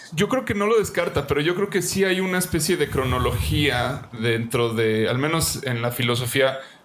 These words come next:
que justo, o sea, lo que, lo que genera Nietzsche es, pri-, primero, Nietzsche, gracias a Nietzsche aparece Heidegger, ¿no? Y Heidegger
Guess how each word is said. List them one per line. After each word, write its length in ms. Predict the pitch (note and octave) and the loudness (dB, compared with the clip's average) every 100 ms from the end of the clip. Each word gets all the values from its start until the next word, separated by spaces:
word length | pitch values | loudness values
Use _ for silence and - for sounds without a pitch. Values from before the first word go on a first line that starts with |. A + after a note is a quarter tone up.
| - | -12
que 140 | - C3+ | -2 0
justo, 580 | - D#3 - F3+ B2+ - - - | 0 0 0 -2 -4 -14 -16 -6
o 80 | |
sea, 140 | C3+ D3+ | 0 2
lo 160 | C#3+ | 0
que, 240 | C#3 C#3+ C3+ | 0 0 0
lo 160 | C#3 C3 | 0 0
que 340 | C#3+ C#3 B2 | 0 0 -2
genera 440 | B2 C#3 D#3+ F#3 | -4 -2 0 0
Nietzsche 560 | E3 D3+ D3 D3+ D3 D3 - - - - | 0 0 0 2 2 0 -10 -20 -16 -2
es, 640 | C3 C3 C3+ - - - - C3 - - | 0 0 -2 -4 -4 -4 0 0 0 -8
pri-, 160 | C3+ C#3 | -4 -2
primero, 480 | - C#3+ D3+ C#3 - C3 C3 | 0 0 0 -2 0 0 0
Nietzsche, 340 | D3 F3+ G3+ G3 B2 | -2 0 0 0 0
gracias 340 | D3+ E3+ F#3 | 0 0 0
a 60 | F3 | -2
Nietzsche 240 | E3+ F3 F#3 | 0 0 0
aparece 360 | D3 C3 B2+ | 2 0 0
Heidegger, 540 | C3 B2+ A#2+ G2+ G2 G2 | -2 0 0 0 -2 -4
¿no? 160 | B2 | -2
Y 40 | C#3+ | -4
Heidegger 580 | - C3+ C#3 C#3 C3+ | 0 0 2 2 -2